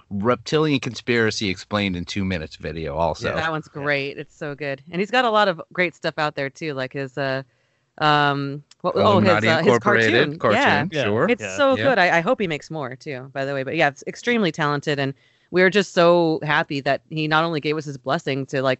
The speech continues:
Speaker 3: please, yeah, take them, take this mantle and run with it, but he even, you know, sat with us and, like, oh, we had, like, a long call. It was, like, I don't know, like, a couple hours long where he was just,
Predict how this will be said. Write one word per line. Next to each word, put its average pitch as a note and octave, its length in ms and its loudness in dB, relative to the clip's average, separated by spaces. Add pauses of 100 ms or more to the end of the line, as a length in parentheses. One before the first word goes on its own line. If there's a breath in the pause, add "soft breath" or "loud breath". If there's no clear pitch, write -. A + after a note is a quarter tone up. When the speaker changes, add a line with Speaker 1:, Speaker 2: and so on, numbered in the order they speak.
Speaker 3:
please, E3 260 -4
yeah, D3+ 140 4
take D3 220 -4
them, D3 200 -6 (240)
take E3 220 -2
this C#3+ 200 0
mantle D#3+ 320 -2
and C3+ 140 -2 (300 soft breath)
run G3 180 4
with G3+ 160 -2
it, C3+ 180 0 (340)
but E3+ 180 6
he G3+ 260 0
even, F3 300 0
you F3 80 0
know, D#3 260 2 (100)
sat E3 400 0
with F3 200 -4
us E3+ 180 -2
and, D#3 100 -2
like, D3 200 0
oh, D#3 160 2
we D3+ 180 -2
had, E3 100 2
like, D3+ 140 -2
a D3+ 60 0
long D3+ 400 2
call. E3+ 320 0
It - 20 0
was, D3 80 -4
like, E3 160 -4 (340)
I - 80 -14
don't D3+ 120 -6
know, D#3 100 -4
like, D3 160 0
a D3 60 -4
couple E3 280 0
hours D#3 380 2
long F#3 200 0
where D3 100 0
he D3+ 120 -2
was C#3+ 120 -2
just, D3+ 240 -6